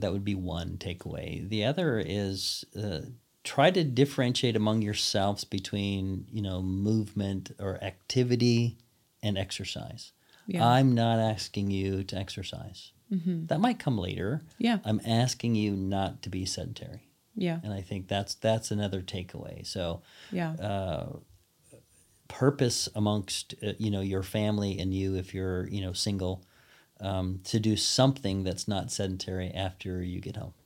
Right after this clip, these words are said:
Speaker 2: Yeah.
Speaker 1: And so not just to plop on the couch or, uh,
Speaker 2: Yeah.
Speaker 1: after dinner or whatever,
Speaker 2: Yeah.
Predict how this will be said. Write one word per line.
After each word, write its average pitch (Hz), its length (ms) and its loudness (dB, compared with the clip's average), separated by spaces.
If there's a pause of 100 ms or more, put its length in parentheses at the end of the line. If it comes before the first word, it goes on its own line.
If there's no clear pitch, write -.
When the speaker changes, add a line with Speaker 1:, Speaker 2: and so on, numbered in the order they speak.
Speaker 2:
Yeah. 170 220 -2 (200)
Speaker 1:
And 98 260 -8
so 92 340 -6
not 95 320 -4
just - 220 -10
to 87 80 -8
plop - 280 -6
on 98 80 -6
the 98 60 -8
couch - 440 -8
or, 92 360 -6 (260)
uh, - 40 2
Speaker 2:
Yeah. 180 140 2
Speaker 1:
after 156 200 -6
dinner 95 380 -6
or 92 260 -4
whatever, 95 480 -4 (340)
Speaker 2:
Yeah. 170 180 -4